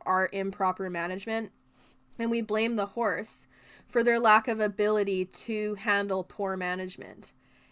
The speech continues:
And then the horse is just perpetually frustrated,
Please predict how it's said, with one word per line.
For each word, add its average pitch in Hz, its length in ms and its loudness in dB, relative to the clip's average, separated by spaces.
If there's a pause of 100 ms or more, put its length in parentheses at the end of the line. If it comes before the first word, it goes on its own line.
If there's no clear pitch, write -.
And 233 280 6
then 220 460 6 (380)
the 247 140 4
horse 254 300 8
is 247 160 -4
just 247 240 -4
perpetually 240 840 0
frustrated, 202 760 0